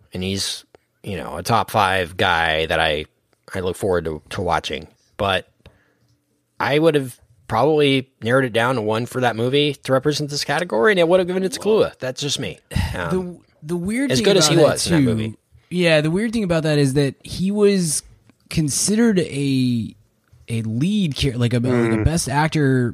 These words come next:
Speaker 2: performer. That, that's, that's where they were, they were running him as, um, and I think that's where his other, his other nominations and such have, have li-, or, or potential nominations, but apparently the,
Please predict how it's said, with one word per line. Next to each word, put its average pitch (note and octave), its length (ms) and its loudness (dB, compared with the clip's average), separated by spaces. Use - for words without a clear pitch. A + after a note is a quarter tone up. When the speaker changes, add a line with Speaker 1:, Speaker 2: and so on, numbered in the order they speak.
Speaker 2:
performer. G#2 760 0
That, A2+ 280 0
that's, B2+ 380 0
that's C3+ 520 0
where E3 180 6
they C3 160 6
were, A#2+ 220 4
they A#2+ 100 0
were G#2 160 0
running C3 440 2
him F2 440 -4
as, F2 500 -4
um, F#2+ 440 0
and G2+ 120 2
I G2+ 60 2
think E3+ 240 0
that's C#3+ 220 0
where A#2 140 2
his G#2+ 280 0
other, G#2+ 560 0
his A#2+ 180 2
other A#2+ 240 4
nominations G#2+ 720 4
and F#2+ 120 -4
such G2 320 -2
have, F2+ 340 -6
have G2 240 -4
li-, A2+ 160 0
or, G#2+ 240 2
or F#2 40 -2
potential C#3+ 420 2
nominations, F#2+ 640 2
but G2 320 -2
apparently D#3 480 2
the, G#2+ 440 0